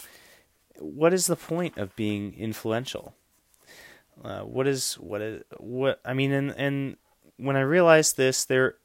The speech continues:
there are many, um, I mean, there are many reasons, uh, why we would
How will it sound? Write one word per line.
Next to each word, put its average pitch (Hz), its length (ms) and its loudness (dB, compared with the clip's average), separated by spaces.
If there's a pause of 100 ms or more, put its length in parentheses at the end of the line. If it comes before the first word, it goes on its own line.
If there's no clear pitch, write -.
(160)
there 127 200 4
are 120 60 2
many, 127 440 -2
um, 101 420 -2 (2250)
I 123 40 -14
mean, 120 200 -6
there 123 200 0
are 120 60 -2
many 120 400 -4
reasons, 110 760 -4 (880)
uh, - 260 -14
why 113 680 0
we 107 220 -4
would 104 460 -8